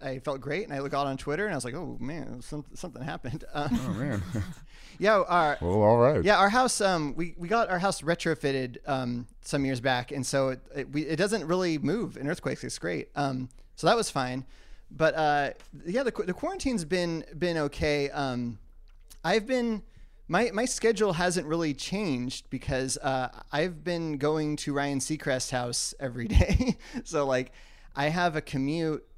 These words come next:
Speaker 1: uh, like I used to, and I, I see coworkers. I see one coworker, and it's Ryan Seacrest. Um,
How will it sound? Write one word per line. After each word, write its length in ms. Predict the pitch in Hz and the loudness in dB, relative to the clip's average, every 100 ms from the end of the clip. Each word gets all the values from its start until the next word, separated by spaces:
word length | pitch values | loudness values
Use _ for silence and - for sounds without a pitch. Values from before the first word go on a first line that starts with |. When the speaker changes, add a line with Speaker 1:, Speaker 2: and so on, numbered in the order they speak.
| - - | -10 0
Speaker 1:
uh, 320 | 139 139 143 | 2 2 0
like 180 | 139 139 | -4 -4
I 60 | 135 | -4
used 400 | 127 135 - - | -2 -2 -2 -2
to, 340 | 131 135 156 | -2 -2 -2
and 320 | - 139 131 131 | -4 -4 -4 -4
I, 260 | 127 127 135 | -6 -8 -6
I 140 | 127 123 - - | -8 -8 -14 -12
see 400 | - 135 135 135 - - - - - | -6 -4 -4 -6 -10 -20 -20 -20 -6
coworkers. 600 | 165 135 135 135 147 156 | -2 -2 -2 -4 -4 -4
I 80 | 135 | -4
see 160 | 131 | -2
one 200 | 139 139 | -2 -2
coworker, 440 | 135 135 127 123 151 | -2 -2 -2 -4 -4
and 100 | 131 | -4
it's 100 | 123 | -4
Ryan 160 | 131 | -6
Seacrest. 460 | 123 123 139 143 - | -6 -8 -6 -8 -8
Um, 300 | - 135 127 | -6 -6 -6